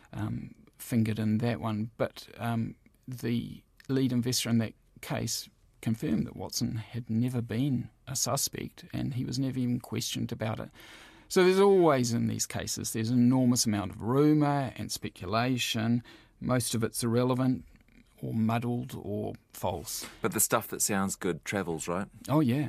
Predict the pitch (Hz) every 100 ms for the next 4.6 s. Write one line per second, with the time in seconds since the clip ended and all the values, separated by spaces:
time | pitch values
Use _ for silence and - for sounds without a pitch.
0 | - 120 - - - 147 - - 143 127
1 | 123 - 131 - - - - 139 131 123
2 | 139 120 - 135 160 139 127 127 123 117
3 | 117 - - 147 127 135 131 127 120 120
4 | 131 123 113 - 110